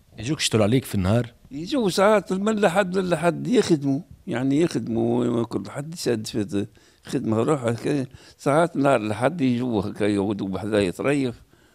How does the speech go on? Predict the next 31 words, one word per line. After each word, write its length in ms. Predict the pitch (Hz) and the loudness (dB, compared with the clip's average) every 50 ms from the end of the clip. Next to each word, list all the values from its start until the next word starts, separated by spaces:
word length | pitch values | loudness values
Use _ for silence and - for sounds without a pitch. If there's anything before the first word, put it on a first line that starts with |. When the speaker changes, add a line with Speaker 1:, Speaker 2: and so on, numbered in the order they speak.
| _ - - - | _ -18 -10 -2
Speaker 2:
ويروحوا. 580 | - 151 151 151 156 147 135 113 - - - - - _ _ _ _ - - - - _ | 0 2 2 4 4 2 0 0 -4 -10 -18 -20 -20 _ _ _ _ -20 -20 -20 -20 _
Speaker 1:
والبنات 420 | 120 120 120 120 117 123 127 107 92 | -20 -18 -16 -12 -8 -4 -4 -4 -4
ما 60 | - - | -4 -2
يجوكش 300 | 98 107 131 - - - | 0 0 0 0 0 -2
لهنا؟ 260 | 101 107 135 151 127 131 | -2 0 -2 -2 -4 -10
Speaker 2:
يجوني، 400 | 165 220 208 185 151 131 147 156 | -12 -10 -8 -4 -2 -2 0 0
لا 140 | 160 185 185 | 0 0 0
يجوني، 460 | 185 175 214 208 190 180 156 160 156 | 0 2 2 2 2 2 2 2 2
وهم-، 340 | 135 147 180 247 285 302 - - - - _ - - _ | 2 2 2 0 0 -2 -2 -6 -10 -20 _ -20 -12 _
وبعاد، 640 | - 180 180 190 196 226 240 226 196 165 139 127 120 | 0 2 2 4 4 6 6 6 6 4 4 0 -4
واحدة 360 | 139 151 170 156 151 147 151 | -2 0 0 0 2 0 2
في 120 | 143 156 156 | 2 4 4
منزل 440 | 156 156 156 143 139 143 139 135 | 4 4 2 2 2 2 2 2
جميل 340 | 127 135 180 196 180 160 147 | 2 2 2 4 4 4 4
تسكن، 480 | - - - 180 175 - - 277 156 - - - - _ - - - - - - | 2 -2 -4 -4 -4 -4 -4 -4 -4 -4 -6 -12 -20 _ -20 -20 -20 -18 -10 -2
واحدة 420 | - 147 139 139 143 151 143 143 | 0 0 0 0 0 2 2 2
في 180 | 135 - 156 139 | 2 0 -4 -4
شلوف 520 | - 143 139 - 151 165 156 131 113 - | -2 -4 -4 -4 -2 -2 -2 -2 -2 -2
هكا 360 | 113 110 127 117 - - 139 | -2 -2 -4 -6 -6 -6 -4
بعاد، 500 | 123 123 127 123 143 156 165 151 139 131 - - _ _ _ _ _ _ _ - | -4 -2 -2 0 2 2 2 2 0 -2 -4 -10 _ _ _ _ _ _ _ -6
يعني 280 | - 151 165 165 165 | -4 -2 0 0 0
بعاد، 420 | 139 156 151 151 147 127 107 107 - | 0 0 0 0 0 0 -2 -2 -2
ما 120 | 120 127 | -2 -2
همش 260 | 139 - 139 - - | -2 -2 -4 -4 -4
قراب، 400 | 127 123 151 151 147 135 120 110 | 0 0 2 4 4 4 2 0
كون 180 | - - 117 117 | -2 -4 -4 -4
نشوفوا 300 | 110 - - 117 117 107 | -2 -4 -4 -6 -2 0
قراب 300 | 123 135 143 127 101 95 | 2 2 4 2 2 2
هنا 400 | 95 101 120 143 151 139 113 - - _ _ _ _ _ _ _ | -2 -2 0 -2 0 -2 -2 -4 -8 _ _ _ _ _ _ _
يجوا 300 | - 127 131 165 180 160 | -4 -2 -2 -2 -4 -4
بحذايا. 480 | 151 127 120 123 190 131 123 113 98 | -2 -4 -6 -4 -2 -2 -2 -2 -4